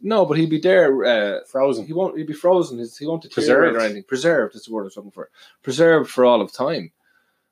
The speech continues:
Speaker 1: Up there, it's, it's, it's almost an accomplishment in itself, isn't it?
Speaker 2: <laughs>
Speaker 1: No, but it is. Like,
Speaker 2: Yeah,
Speaker 1: we're
Speaker 2: that's
Speaker 1: all
Speaker 2: true.
Speaker 1: gonna die out. We'll decompose, but these guys, these,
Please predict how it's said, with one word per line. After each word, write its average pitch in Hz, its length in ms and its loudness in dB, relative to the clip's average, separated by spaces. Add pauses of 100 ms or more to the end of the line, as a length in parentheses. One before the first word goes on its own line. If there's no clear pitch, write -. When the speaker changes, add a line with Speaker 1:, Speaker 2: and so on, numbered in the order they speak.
(120)
Speaker 1:
Up 127 160 -6
there, 107 240 2
it's, 127 140 -2
it's, 139 160 -6
it's 165 200 -4
almost 185 360 0
an 139 80 -8
accomplishment 131 540 -6
in 113 80 -6
itself, 110 420 -4
isn't - 180 -6
it? - 60 -8 (520)
Speaker 2:
<laughs> - 60 -
Speaker 1:
No, 208 160 2
but 196 140 2
it 208 100 6
is. 320 380 -2 (720)
Like, 180 160 0
Speaker 2:
Yeah, 165 60 -4
Speaker 1:
we're 170 140 2
Speaker 2:
that's 226 100 2
Speaker 1:
all 190 100 0
Speaker 2:
true. - 80 0
Speaker 1:
gonna 139 160 0
die 117 220 0
out. 131 200 -4
We'll 180 320 -2
decompose, 117 640 -8
but - 140 -20
these 151 180 -10
guys, 147 540 -10 (280)
these, - 440 -10